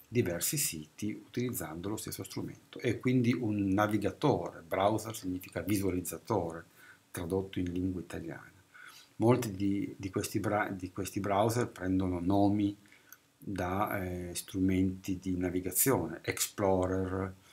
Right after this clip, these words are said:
eh, Safari, ehm, quindi, mm, una volta si scriveva anche Netscape,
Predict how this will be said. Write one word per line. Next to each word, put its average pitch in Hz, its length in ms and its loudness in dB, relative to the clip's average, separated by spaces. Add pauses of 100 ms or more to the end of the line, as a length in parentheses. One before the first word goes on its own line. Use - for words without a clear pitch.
(260)
eh, 92 520 -2
Safari, 92 880 2 (420)
ehm, 92 920 -2 (480)
quindi, 98 500 0
mm, 98 200 -4 (2250)
una 123 160 0
volta 120 220 2
si 98 100 -6
scriveva 98 280 0
anche 95 240 0
Netscape, 101 840 2